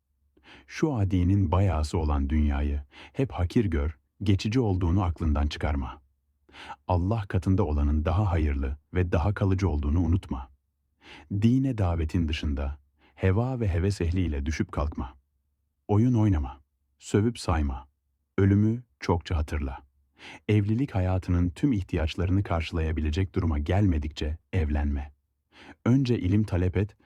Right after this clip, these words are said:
sonra helal mal kazan, sonra da evlen. Gençliğinde hep ilimle uğraş. Çünkü gençlik, gönlün ve zihnin boş ve temiz olduğu andır. Gücün yettiği kadar halktan bahsetmek suretiyle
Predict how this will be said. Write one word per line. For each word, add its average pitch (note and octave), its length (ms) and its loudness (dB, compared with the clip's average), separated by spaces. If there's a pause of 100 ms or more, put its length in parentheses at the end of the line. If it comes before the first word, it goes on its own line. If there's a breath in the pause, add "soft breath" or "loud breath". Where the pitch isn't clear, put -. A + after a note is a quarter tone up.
(140 soft breath)
sonra A#2+ 540 -2
helal G2 340 2
mal G2 240 4
kazan, D2 420 -2 (220)
sonra A2+ 460 2
da E2 100 0
evlen. C#2 380 -6 (800 loud breath)
Gençliğinde C3 640 2
hep C#3+ 260 -4 (100)
ilimle A#2 360 2
uğraş. C#2+ 460 -6 (460 loud breath)
Çünkü F#2+ 280 0
gençlik, F#2 580 0 (160)
gönlün G#2 540 4
ve G2 100 2
zihnin F#2+ 520 2
boş A#2 260 0
ve A#2 120 0
temiz F#2 300 0
olduğu D2+ 300 0
andır. D#2 440 -2 (280)
Gücün C3 320 2
yettiği C3+ 400 0
kadar F#2 380 -2 (200)
halktan A#2+ 520 0
bahsetmek G2 480 -2
suretiyle E2+ 600 -2